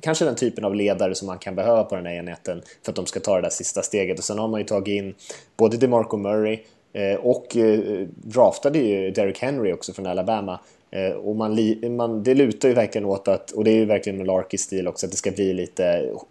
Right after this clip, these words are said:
tufft springspel rätt upp i mitten här, eh, och man bara köttar på.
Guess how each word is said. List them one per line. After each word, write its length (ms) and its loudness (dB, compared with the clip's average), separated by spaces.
tufft 220 6
springspel 600 0
rätt 300 4
upp 160 -2
i 60 0
mitten 400 -4
här, 240 -4
eh, 160 0
och 160 0
man 140 0
bara 120 2
köttar 420 -2
på. 360 0